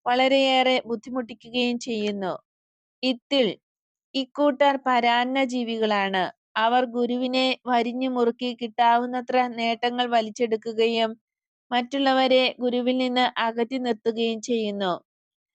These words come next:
ഈ ഇത്തിൾ കണ്ണികൾ കൂടെ ഇല്ലായിരുന്നുവെങ്കിൽ ഗുരുവിനെ കൊണ്ട് മറ്റുള്ളവർക്ക് കൂടുതൽ പ്രയോജനം ലഭിക്കുമായിരുന്നു. മൾബറി മറ്റുള്ളവരുടെ അധ്വാന ഫലമായി വളർന്നു വരുന്നതാണ്.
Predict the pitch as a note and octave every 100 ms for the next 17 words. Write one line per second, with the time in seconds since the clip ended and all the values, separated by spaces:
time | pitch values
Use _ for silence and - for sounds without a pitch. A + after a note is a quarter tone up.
0 | _ _ D4 C#4+ C#4 C4+ - D4 C#4+ C4
1 | B3+ B3+ B3+ B3+ B3 C4 B3+ B3 B3+ -
2 | A#3+ A#3+ A#3 B3 B3 B3 A#3+ A#3 A#3+ A#3
3 | A#3+ _ _ _ A#3+ C4 C4 C4+ C4+ C4+
4 | C4+ B3+ B3 B3 A#3+ A#3+ A#3 B3+ B3+ B3+
5 | B3 A#3+ A#3 A#3+ A#3 A#3 B3+ B3 B3+ B3+
6 | C4 B3 A#3+ A3+ A3+ A#3 B3 B3 A3+ G#3+
7 | G#3 G#3+ G#3 G3+ G3+ G3+ G3 E3 - _
8 | _ _ _ _ _ - B3 B3 B3 A#3
9 | C4 A#3+ F#3 - _ A#3+ B3 B3 C#4 C4+
10 | C#4 C4+ C4+ B3 A3+ B3+ B3 C4+ C#4+ C4+
11 | B3+ B3 B3+ A#3+ A3+ A3+ A#3 A#3+ A3+ G#3+
12 | G#3+ G#3 G3 F#3+ E3